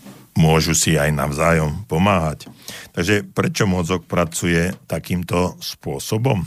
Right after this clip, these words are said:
Tak si odpovieme aj na, na túto otázku, aby sme zistili, e, že náš mozog, e, funguje na základe predchádzajúcich skúseností a očakáva,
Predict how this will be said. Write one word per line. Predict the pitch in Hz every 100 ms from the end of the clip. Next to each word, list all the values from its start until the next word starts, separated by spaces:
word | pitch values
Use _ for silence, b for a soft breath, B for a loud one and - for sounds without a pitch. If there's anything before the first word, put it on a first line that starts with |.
| - _
Tak | 110 -
si | 92
odpovieme | 82 - 87 87 82 85 85 -
aj | 71 76 76
na, | 73 73 76 B B B B B -
na | 78 78 80 76 64
túto | - 85 80
otázku, | 82 67 58 - 78 92 - - 50
aby | - 95
sme | 92 80
zistili, | 82 82 - - 87 92 104
e, | - - 175 90 85 85 82 80
že | 78 78 80 80 80 80 B B B B -
náš | 80 82
mozog, | 87 82 80 87 85 -
e, | 80 80 76
funguje | - 78 80 80
na | 78
základe | 80 80 - 85 80
predchádzajúcich | - 90 - 87 82 82 82 82 - 80
skúseností | - - 80 73 90 82 82 - - 104 123 B B -
a | 80
očakáva, | 87 - 85 - 90 87 87 85 85